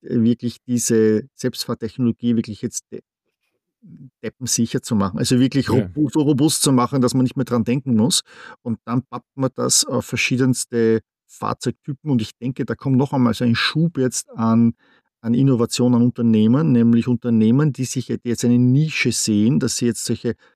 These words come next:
Speaker 1: dass sich ein Microlino half, halb anbieten, ja? Also so ein, nicht einen zweisitzigen
Speaker 2: Ja.
Speaker 1: Microlino,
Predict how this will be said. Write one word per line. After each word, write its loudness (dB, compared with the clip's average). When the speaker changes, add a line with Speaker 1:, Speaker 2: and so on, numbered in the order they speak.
Speaker 1:
dass -6
sich 0
ein 2
Microlino 2
half, -2
halb -4
anbieten, -2
ja? 2
Also 0
so 0
ein, 0
nicht 0
einen 2
zweisitzigen -4
Speaker 2:
Ja. -4
Speaker 1:
Microlino, 2